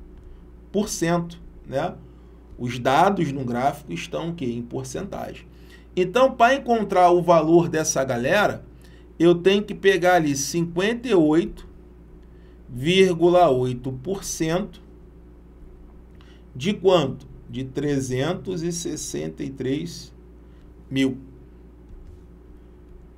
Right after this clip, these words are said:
Deixa eu subir ali um pouquinho, pra eu ter espaço aqui pra fazer a conta.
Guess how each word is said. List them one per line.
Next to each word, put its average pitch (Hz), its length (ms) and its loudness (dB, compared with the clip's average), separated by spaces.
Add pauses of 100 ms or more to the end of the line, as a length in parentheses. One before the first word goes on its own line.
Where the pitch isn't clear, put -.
(1400)
Deixa 127 280 -8
eu 135 60 -4
subir 127 400 -6
ali 127 200 -2
um 139 100 -6
pouquinho, 160 540 -8 (680)
pra 123 180 -6
eu 135 160 0
ter 139 120 -8
espaço 135 560 -4
aqui 131 160 -12
pra 135 180 -12
fazer 135 320 -10
a 156 40 -8
conta. - 420 -14